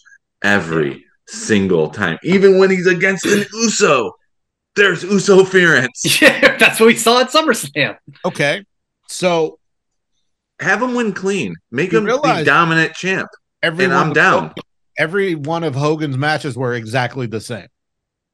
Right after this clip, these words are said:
Speaker 1: Yeah. And they got stale too after a while. Did you not, like, do you not remember p-, like, fans booing Hogan as the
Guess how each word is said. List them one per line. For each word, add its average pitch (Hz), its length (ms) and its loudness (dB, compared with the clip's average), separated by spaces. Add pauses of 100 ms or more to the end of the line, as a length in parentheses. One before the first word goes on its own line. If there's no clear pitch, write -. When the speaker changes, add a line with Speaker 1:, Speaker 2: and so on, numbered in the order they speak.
(1000)
Speaker 1:
Yeah. 95 420 -6 (1700)
And 110 180 0
they 117 100 2
got 117 200 0
stale 113 300 0
too 131 300 -2 (500)
after 98 300 -6
a 92 60 0
while. 78 480 -8 (140)
Did 101 240 -4
you 104 80 -2
not, 107 320 -2 (300)
like, 92 220 -4 (160)
do 107 100 -8
you 113 60 -4
not 120 200 -2
remember 117 420 0
p-, 110 160 -14 (140)
like, 92 160 0 (260)
fans 107 300 -4
booing 107 340 -2
Hogan 104 440 -2
as 92 280 -4
the 90 320 -4